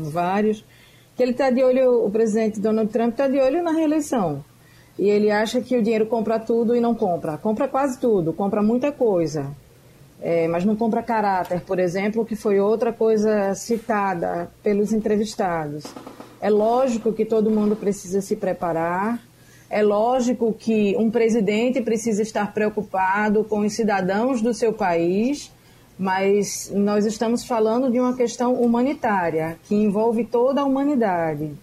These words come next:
Nós estamos no meio de uma pandemia. E você achar que você usar o seu dinheiro pra impedir que outras pessoas tenham mais acesso à medicação, a vacinas,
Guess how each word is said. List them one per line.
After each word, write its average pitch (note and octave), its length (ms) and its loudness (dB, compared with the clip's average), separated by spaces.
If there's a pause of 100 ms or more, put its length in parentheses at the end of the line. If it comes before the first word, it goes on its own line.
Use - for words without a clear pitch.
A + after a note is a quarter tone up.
Nós F3+ 300 -10
estamos G#3+ 460 -4
no A#3 80 2
meio A#3 280 2
de A3+ 60 0
uma C4+ 180 0
pandemia. A#3+ 720 0 (460)
E F#3+ 60 -2
você G#3+ 280 0
achar B3 380 -2
que G#3+ 80 -4
você G#3 240 -2
usar G#3 260 0
o A#3+ 60 0
seu B3 220 -2
dinheiro F#3+ 640 0 (880)
pra G#3 600 -2
impedir A#3+ 720 2
que - 120 -2
outras C4 320 2
pessoas B3 540 0
tenham A3+ 220 -2
mais A3+ 340 -2
acesso A#3 500 -2
à G#3 40 2
medicação, G#3 720 -2
a C4 80 0
vacinas, G#3+ 920 -2